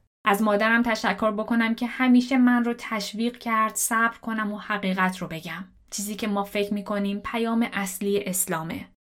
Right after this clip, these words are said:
همینطور ممنونم از معلمانم که به من کمک کردن تا خودم رو باور داشته باشم و شجاع باشم.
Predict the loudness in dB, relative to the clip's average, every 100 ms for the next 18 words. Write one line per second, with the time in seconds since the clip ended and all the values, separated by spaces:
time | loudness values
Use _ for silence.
0 | _ 0 2 4 4 6 6 6 6 4
1 | 4 4 6 6 6 6 6 4 2 2
2 | 2 4 4 4 2 4 4 4 4 6
3 | 6 6 4 0 2 6 6 6 6 4
4 | 6 6 6 4 0 -2 -2 0 0 0
5 | 0 2 4 4 2 0 -4 -8